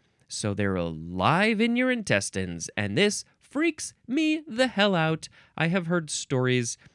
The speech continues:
at least one story of somebody who had this when they were a child, and I'm like, it's like one of my f-, freakouts. Um, okay, in that case, let's move on to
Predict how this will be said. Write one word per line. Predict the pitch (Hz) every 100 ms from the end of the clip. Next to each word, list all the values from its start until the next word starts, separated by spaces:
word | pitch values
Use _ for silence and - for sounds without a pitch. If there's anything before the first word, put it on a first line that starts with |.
| _
at | 147
least | 180 -
one | 117 123
story | 117 120 110
of | 107 101
somebody | 113 107 104
who | 110 107
had | 98 95
this | 98 -
when | 101
they | 101
were | 101 101
a | -
child, | 98 98 90 87 87 - - _ -
and | 90 85
I'm | 87 80 67
like, | 87 82 - _ - -
it's | - - - -
like | 101
one | 110 160
of | 170 139
my | 127 123 120
f-, | 120 - - - _ _ _ _ _
freakouts. | - 123 - 82 - - - - _ _ _ - - - _
Um, | 101 104 98 -
okay, | 143 - - _
in | - 330
that | 320 285
case, | 95 57 - -
let's | 262 -
move | 104 85
on | 95 85 - - _ _ _
to | 208 220 226 240